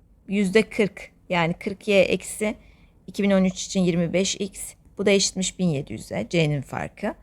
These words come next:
Bunu da yine beş ile sadeleştiriyorum. Sekiz Y eksi beş X eşittir üç yüz kırk oluyor. Payda eşitle-, e, x'leri eşitleyip y'ye ulaşmaya çalışıyorum. Y'ye ulaşma isteğim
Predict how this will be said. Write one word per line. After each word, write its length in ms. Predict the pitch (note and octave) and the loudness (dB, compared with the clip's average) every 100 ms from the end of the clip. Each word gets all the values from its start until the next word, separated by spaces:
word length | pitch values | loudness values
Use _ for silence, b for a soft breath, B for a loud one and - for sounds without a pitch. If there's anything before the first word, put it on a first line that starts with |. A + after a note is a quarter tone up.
| B B B B - | B B B B -4
Bunu 140 | A#3 | 2
da 40 | A3 | 4
yine 220 | G#3+ G#3+ | 4 4
beş 200 | G#3+ - | 2 0
ile 100 | G3+ | -4
sadeleştiriyorum. 800 | - G3+ G3+ F#3+ - - G3 G3 | 0 0 2 -2 -2 0 0 0
Sekiz 420 | - G3+ G3 G3+ | -4 -8 -6 2
Y 200 | F#3+ F#3 | 6 6
eksi 460 | - F#3 - - F3+ | 4 -2 -4 -6 -2
beş 240 | F3 - | -2 -4
X 280 | - F3 - | -10 -14 -10
eşittir 760 | F#3+ F3+ F3 - - F3+ F3+ - b b _ | -6 -6 -6 -12 -6 -4 -4 -8 b b _
üç 220 | G3+ - - | -8 -8 -10
yüz 140 | - | -10
kırk 260 | - - - | -12 -12 -12
oluyor. 280 | - - - - - B B B B - | -6 -6 -6 -8 -20 B B B B 2
Payda 260 | A3+ G#3+ | 4 4
eşitle-, 480 | G#3 - - G3 - | 0 -4 -6 -4 -4
e, 480 | - F3 F3 E3+ E3+ - | -2 0 0 0 -4 -8
x'leri 380 | - - - A3 | -14 -8 0 2
eşitleyip 420 | G3+ F#3+ G#3+ G3+ | 2 0 -4 -2
y'ye 240 | G#3 G3+ G#3 | 0 2 2
ulaşmaya 420 | F#3 G3 F#3+ F#3+ | 2 0 0 -4
çalışıyorum. 440 | F#3 F#3+ - A#3+ | -6 -6 -4 -2
Y'ye 260 | G#3 G3+ G3+ | 0 0 0
ulaşma 340 | G3 G#3 G3+ | 0 -2 -2
isteğim 440 | G3 F#3+ - G#3 | -6 -6 -6 -4